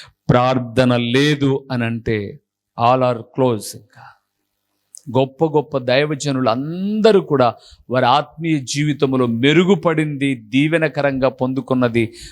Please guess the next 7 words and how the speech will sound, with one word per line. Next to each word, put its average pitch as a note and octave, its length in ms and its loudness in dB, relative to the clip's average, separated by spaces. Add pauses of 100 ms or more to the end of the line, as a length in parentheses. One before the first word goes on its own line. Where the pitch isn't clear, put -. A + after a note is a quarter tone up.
(180)
వారి A2+ 420 0
గదులలో C3 580 -2 (140)
చేసిన D#3+ 520 0 (640)
ప్రార్థనే, G#2+ 560 -10 (760)
ప్రార్థనే. A2 480 -12 (1080)
అందుకే A2+ 240 0
ప్రార్థన B2 840 -4